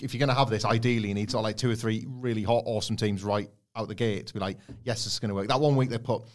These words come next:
Nyla Rose and Serena Deeb together on Dark, and it was like, "Yeah, yes, please."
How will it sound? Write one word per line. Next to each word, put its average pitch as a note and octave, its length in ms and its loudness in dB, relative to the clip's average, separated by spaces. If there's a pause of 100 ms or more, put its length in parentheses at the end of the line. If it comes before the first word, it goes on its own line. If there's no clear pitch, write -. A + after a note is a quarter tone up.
(300)
Nyla A#2 280 4
Rose A2 180 4
and G2+ 80 0
Serena G#2 260 0
Deeb G2 200 -4
together F2+ 360 -4 (320)
on F#2+ 240 -4
Dark, F2+ 320 0
and F2+ 80 -10
it F#2 40 -10
was F2 60 -10
like, F2 160 -6 (840)
"Yeah, G2 180 -6 (220)
yes, G#2+ 140 -6
please." F#2 280 -4